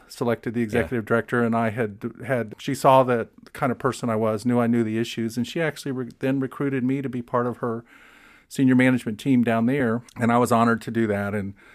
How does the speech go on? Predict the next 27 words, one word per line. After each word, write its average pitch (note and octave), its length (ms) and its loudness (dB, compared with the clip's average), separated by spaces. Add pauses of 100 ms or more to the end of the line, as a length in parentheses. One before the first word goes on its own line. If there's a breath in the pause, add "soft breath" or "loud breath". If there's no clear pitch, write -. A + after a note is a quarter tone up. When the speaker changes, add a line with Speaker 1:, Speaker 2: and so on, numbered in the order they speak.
(200 loud breath)
Speaker 1:
enjoyed G#2 400 0
my, G2 260 -4 (180)
my G#2 200 -4
last G2+ 360 -8
ten G#2+ 160 -4
years G2 200 -6
in G2 80 -8
government G2 460 -6 (340)
working G#2+ 640 -4
even G#2+ 320 -4
more A2+ 200 2
focused - 480 -8
on G2+ 120 -6
the G#2 100 -6
issues G2+ 320 -10
that G#2+ 140 -12
I A2+ 80 -6
had C3 200 -6
probably A3 220 -2
spent C3+ 240 -4
the A#2+ 60 -6
last A2 260 -2
fifteen A#2+ 320 -4
years F#2+ 180 -8
working G#2 280 -8
on G2 120 -8
already. G2 440 -10